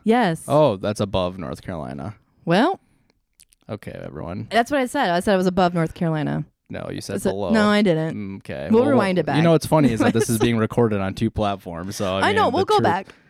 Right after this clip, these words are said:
Speaker 2: the truth will come out.
Speaker 1: <laughs> He's the one that edits this too, so <laughs> I'm
Speaker 2: Yeah.
Speaker 1: screwed either way.
Speaker 2: <laughs> Yeah, for sure.
Speaker 1: So
Speaker 2: Okay, so Virginia, really?
Speaker 1: Yeah, Virginia.
Speaker 2: I wonder what caused Virginia.
Speaker 1: Well, Dave Grohl's from there, but I don't
Speaker 2: No, but still.
Speaker 1: I
Speaker 2: Oh,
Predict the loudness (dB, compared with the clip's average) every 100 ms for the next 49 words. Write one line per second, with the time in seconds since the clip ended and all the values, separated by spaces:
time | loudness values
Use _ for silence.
0 | _ -8 -4 -2 -2 -4 -4 -4 -6 -12
1 | -2 0 0 -2 -2 -4 -8 -12 -16 -18
2 | -14 -8 -6 -6 -6 -2 -2 -2 -4 0
3 | 0 0 -2 -2 -2 -4 -4 -2 -2 -4
4 | -6 -8 -10 -10 -12 -10 -12 -12 -16 _
5 | _ -4 0 2 2 0 -4 -4 -2 -2
6 | -4 -8 _ _ -8 -6 -6 -6 -8 -4
7 | -2 -2 -4 -8 -12 -10 -8 -6 -6 -2
8 | 2 2 0 -4 -4 -2 -2 -2 -4 -4
9 | 0 0 0 -2 -4 -10 -6 -4 -6 -8
10 | -12 -6 -6 -4 -6 -4 -4 -6 -10 -14
11 | -4 -2 0 0 -2 0 0 0 -4 -6
12 | -6 -4 -6 -8 -12 _ -2 0 0 -4
13 | _ -2 0 2 2 0 -4 -6 -10 -6
14 | -6 -6 -10 -4